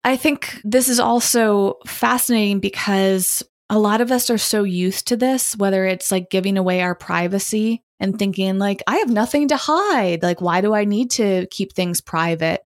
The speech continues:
But one of the big points about privacy and social media usage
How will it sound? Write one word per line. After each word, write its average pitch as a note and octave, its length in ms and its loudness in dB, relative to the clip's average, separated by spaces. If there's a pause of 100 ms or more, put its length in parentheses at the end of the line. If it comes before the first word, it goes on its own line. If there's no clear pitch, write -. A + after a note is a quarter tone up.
(120)
But A#3 300 -2
one A#3+ 200 2
of D#4 120 0
the A#3+ 100 2
big G3 340 0
points A#3 560 0
about F#3 300 0
privacy F#3 840 0
and F3+ 200 -2
social F3+ 360 0
media F#3+ 300 0
usage F3 840 -2